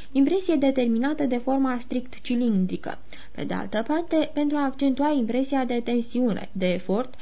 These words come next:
cauzată de greutatea sarcinii pe care ele o suportă.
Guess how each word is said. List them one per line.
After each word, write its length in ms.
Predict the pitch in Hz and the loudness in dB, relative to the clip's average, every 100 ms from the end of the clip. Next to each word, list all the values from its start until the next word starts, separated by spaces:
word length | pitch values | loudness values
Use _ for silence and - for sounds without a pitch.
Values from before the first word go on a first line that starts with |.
| - - | -8 -6
cauzată 600 | - 294 269 262 294 320 294 | 2 4 4 4 2 2 2
de 160 | 277 | 2
greutatea 680 | 254 269 247 262 277 262 - 196 | 4 4 2 2 0 0 -4 -4
sarcinii 500 | 240 233 247 262 262 | -2 -2 0 0 0
pe 160 | 254 247 | 0 0
care 280 | 247 240 220 | 0 0 0
ele 280 | 233 240 226 - | 0 0 0 -2
o 120 | 208 | -2
suportă. 580 | 196 190 208 196 202 | -2 -4 -4 -6 -6